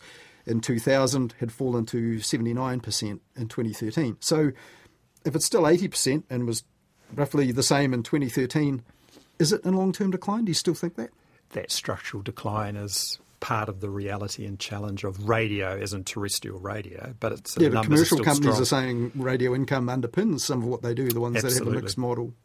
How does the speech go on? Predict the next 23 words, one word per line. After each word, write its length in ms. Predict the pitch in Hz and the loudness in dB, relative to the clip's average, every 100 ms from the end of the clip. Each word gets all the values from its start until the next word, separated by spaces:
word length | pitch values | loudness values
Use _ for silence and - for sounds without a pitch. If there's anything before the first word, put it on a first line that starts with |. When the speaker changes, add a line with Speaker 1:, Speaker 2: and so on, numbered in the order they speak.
| _ - | _ -4
Speaker 2:
Yeah, 240 | 120 117 | -2 0
but, 140 | 117 123 | 0 0
I 240 | 127 135 | 0 2
mean, 80 | 131 | 4
I'd 240 | 131 120 | 4 4
go, 140 | - 123 | 4 2
I'd 140 | 120 | 4
go 120 | 131 | 2
to 80 | 117 | 2
the 100 | 101 | 2
William 380 | 104 107 104 98 _ _ | 0 0 -2 -6 _ _
Gibson 400 | - 113 - 131 | 0 2 2 0
quote, 420 | 127 - 139 139 - | -4 -2 -2 -2 -6
you 80 | 104 | -8
know, 160 | 104 | -8
"The 80 | 101 | -8
future 420 | - 117 113 - | -8 -8 -6 -6
is 140 | 104 - | -4 -2
here, 320 | - 123 131 | 0 0 -2
it's 120 | 117 | -4
just 240 | - 127 - - | -6 -6 -8 -4
unevenly 480 | 110 113 101 104 101 | -2 -2 -4 -6 -6
distributed." 720 | - - - 104 120 135 - | -4 -4 -4 -4 -2 -2 -6